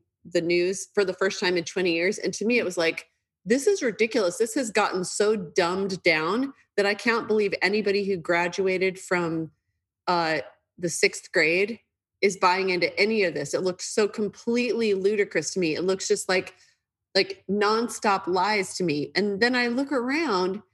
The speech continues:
and to my horror, I see people with advanced degrees, people I think of as smart and sophisticated, and they're not just bought in, they're willing to destroy their friendships with other people if they don't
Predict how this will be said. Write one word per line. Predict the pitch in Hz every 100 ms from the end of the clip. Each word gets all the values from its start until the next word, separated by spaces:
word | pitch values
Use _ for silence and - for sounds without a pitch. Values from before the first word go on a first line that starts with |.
| _
and | - 190
to | -
my | 240 240
horror, | 240 311 339 180 175 -
I | 202
see | 214 233 214 202 - _ _ _
people | - 302 311 277
with | 254
advanced | 226 175 208 220 220 -
degrees, | 185 202 185 151 -
people | - 214 214
I | 190
think | 196 196
of | 190
as | 165 156
smart | - 196 180 185 -
and | 185
sophisticated, | - - 196 - 202 180 160 160 - - _
and | 208
they're | 226
not | 247 370
just | 370 247 170
bought | 196 190 196
in, | 185 185 214
they're | 226 247
willing | 269 269 233
to | 220 226 185 170 165 - _ _ _ _ _
destroy | 208 - - 208 254
their | 202
friendships | 170 - 247 392 - 156 151 -
with | 175
other | 202 185
people | 180 - 277 185
if | 165 156
they | 175 240
don't | 269 180 175